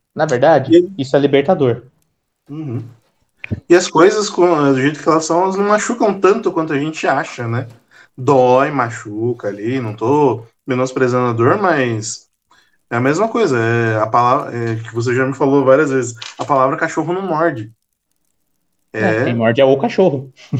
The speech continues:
Speaker 2: Exato.
Speaker 1: <laughs>
Speaker 2: Então, às vezes, a gente se preocupa tanto com a, com tal coisa, "Ah, nossa, vai acontecer isso, não sei o quê",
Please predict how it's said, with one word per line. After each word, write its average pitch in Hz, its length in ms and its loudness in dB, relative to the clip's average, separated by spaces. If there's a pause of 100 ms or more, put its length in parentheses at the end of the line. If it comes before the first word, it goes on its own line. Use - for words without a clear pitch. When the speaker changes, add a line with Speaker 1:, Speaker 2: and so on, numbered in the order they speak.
(200)
Speaker 2:
Exato. 180 340 4
Speaker 1:
<laughs> 196 580 0
Speaker 2:
Então, 139 260 0
às 147 140 2
vezes, 170 160 4
a 175 80 4
gente 185 240 -4
se 208 120 -6
preocupa 180 380 0
tanto 151 680 -2 (440)
com 147 220 0
a, 143 100 2
com 139 400 -10
tal 151 240 0
coisa, 147 400 -2
"Ah, 131 60 -2
nossa, 135 340 -6
vai 127 140 -4
acontecer 135 400 -8
isso, 139 280 -10
não 139 100 -6
sei 135 160 -8
o 135 40 -8
quê", 170 220 -10